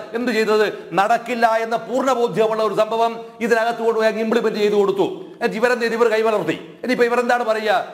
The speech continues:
നിങ്ങൾ ഇപ്പൊ പറയുന്ന ഇതേ വാദമാണ് പറയുക.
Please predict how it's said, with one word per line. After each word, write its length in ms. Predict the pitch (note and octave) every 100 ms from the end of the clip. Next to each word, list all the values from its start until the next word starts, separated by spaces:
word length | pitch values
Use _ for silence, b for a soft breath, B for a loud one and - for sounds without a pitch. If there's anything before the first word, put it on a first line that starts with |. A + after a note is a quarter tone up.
| - -
നിങ്ങൾ 360 | F#3+ B3+ C#4+ B3+
ഇപ്പൊ 160 | C4
പറയുന്ന 320 | B3+ B3 A#3+
ഇതേ 400 | A#3+ A3+ B3+ C4
വാദമാണ് 500 | C4 A#3+ B3 B3 A#3+
പറയുക. 440 | A#3+ A#3+ A#3+ A3